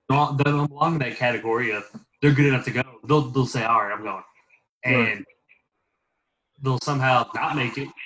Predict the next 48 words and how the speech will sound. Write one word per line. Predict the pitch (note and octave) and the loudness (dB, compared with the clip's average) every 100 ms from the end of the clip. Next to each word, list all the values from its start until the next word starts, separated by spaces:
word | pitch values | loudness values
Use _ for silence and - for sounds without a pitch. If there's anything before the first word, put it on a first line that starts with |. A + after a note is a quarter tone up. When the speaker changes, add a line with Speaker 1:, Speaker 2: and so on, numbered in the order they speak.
| - - _ _ _ _ _ | -20 -20 _ _ _ _ _
Speaker 1:
never | - B2+ F#3 F#3 | -4 0 2 2
even | C#3+ | 0
play | D3 | -2
a | C3+ | 0
game | C#3 C#3+ | 2 0
in | A#2 | -2
G | A2+ | -4
League, | A2+ A2 G#2+ | -6 -6 -6
but | A#2 | -8
s-, | - - C#3+ | -8 -10 -10
somehow | - E3 E3 | -4 0 0
screw | C3+ - E3 C#3+ | 0 0 2 2
up, | C3+ - _ _ - | -2 -8 _ _ -4
uh, | B2 A2+ A2 G#2+ - - _ _ - | -2 0 -4 -8 -12 -18 _ _ 0
eligibility, | C#3+ B2 B2+ A#2 A2 G#2+ - | 0 2 0 0 -2 -8 -4
not | C#3+ C#3+ | 0 2
be | |
able | D3+ | 4
to | D3 | 4
go | D3 | 2
to | |
college. | D#3 A#2+ G#2 _ _ _ _ _ | 0 -4 -12 _ _ _ _ _
Speaker 2:
Right. | C#3 C3 A#2+ - _ - | 2 2 2 -6 _ -10
Speaker 1:
You're | C3 | -10
just | - - | -8 -6
sitting | D3+ D3 A#2+ | 0 2 0
there, | G2 - _ _ _ _ - | -4 -14 _ _ _ _ -10
you | A#2 | -8
know. | F#2+ F#2+ _ _ _ _ _ _ _ - | -8 -12 _ _ _ _ _ _ _ -4
I | C#3 | 2
Speaker 2:
With | D#3 | 6
Speaker 1:
don't | C#3+ C3+ A2+ | 6 6 0
Speaker 2:
nothing. | B2+ | -8
I | C3+ | 2
agree. | C3+ B2+ A2 - _ - | 6 6 2 -12 _ -6
I | |
agree. | A#2+ A#2+ A2 - _ _ _ _ _ _ _ - | -4 0 -2 -4 _ _ _ _ _ _ _ -10
Speaker 1:
So | A2+ | 0
Speaker 2:
I | |
think | C#3 F3 | 6 8
it's | D3 | 6
one | D3 | 4
of | C#3 | 2
those | - | 4
fine | D3+ D3 | 6 8
line | C#3 C#3 C3+ | 8 6 6
things | C#3+ C3 C3 A#2+ | 4 4 2 2
of | B2+ A#2+ | 4 2